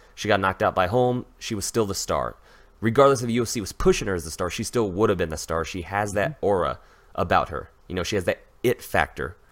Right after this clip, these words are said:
Speaker 1: quote unquote. Um, it's better for her. She has, she never really evolved as a fighter. Once the, the, the talent of the women's division caught up to her, she never evolved. And she had a shitty coach that couldn't help her evolve, and she never wanted to leave that coach or leave her home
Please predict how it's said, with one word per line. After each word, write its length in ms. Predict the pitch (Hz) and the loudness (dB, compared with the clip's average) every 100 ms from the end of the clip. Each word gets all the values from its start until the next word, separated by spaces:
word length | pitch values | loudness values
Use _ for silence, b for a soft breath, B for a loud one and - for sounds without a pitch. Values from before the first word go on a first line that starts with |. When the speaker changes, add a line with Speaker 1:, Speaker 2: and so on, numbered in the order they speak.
| b b b | b b b
Speaker 1:
quote 220 | - 104 | -2 0
unquote. 420 | 90 87 107 85 - b b b b | 0 -2 -2 -2 -4 b b b b
Um, 440 | - 101 92 85 - _ _ _ _ | 4 6 4 2 -6 _ _ _ _
it's 120 | 101 | -4
better 200 | 95 135 | 4 4
for 140 | 135 127 127 127 | 4 4 4 4
her. 40 | - - | -2 -20
She 280 | - - 104 | -16 -10 -8
has, 380 | 87 107 95 - | -6 -6 -4 -6
she 140 | - 104 | -6 -2
never 240 | 104 113 | -2 0
really 240 | 110 110 | 0 2
evolved 560 | 104 80 90 92 92 - - | 0 2 2 2 0 -4 -8
as 120 | 92 | -4
a 60 | |
fighter. 480 | 92 90 87 95 98 - | 0 0 2 0 -2 -8
Once 220 | 95 101 - - | -2 0 -2 0
the, 200 | 98 87 | 0 2
the, 240 | 87 90 | 0 0
the 140 | 82 85 | 0 -2
talent 460 | - 101 101 107 - | 0 4 4 2 -4
of 180 | 95 87 | -6 -4
the 80 | |
women's 260 | 90 98 90 | -2 0 -2
division 400 | 95 101 98 104 b b - | 0 0 0 -4 b b -6
caught 220 | - 76 | 0 0
up 100 | - | 2
to 100 | 139 | 4
her, 240 | 135 147 b b b b | 4 2 b b b b
she 120 | - | 2
never 280 | 113 110 110 | 4 6 4
evolved. 380 | 104 127 95 - _ _ - - - | 4 4 4 0 _ _ -20 -10 0
And 440 | 95 92 90 87 | 2 4 2 0
she 180 | - 90 | -4 -4
had 220 | 90 87 | -2 0
a 160 | 69 80 | 0 -2
shitty 400 | - - 113 92 | -4 0 0 4
coach 400 | 139 131 - - | 6 6 4 -6
that 320 | - 98 - - | 0 2 2 -2
couldn't 220 | 107 - | -4 -2
help 240 | - 160 | 2 2
her 120 | - 95 | 4 0
evolve, 360 | 82 82 82 | 2 2 2
and 100 | 82 | -2
she 120 | 87 95 | -4 -2
never 140 | 90 | 0
wanted 240 | 87 85 | 0 0
to 60 | 78 | 0
leave 240 | 104 175 | 2 2
that 180 | 131 90 | 2 0
coach 240 | - 95 90 | 2 0 2
or 120 | 92 | 0
leave 220 | 101 113 | 2 2
her 100 | 101 | 2
home 380 | 87 135 101 73 | 2 2 0 -4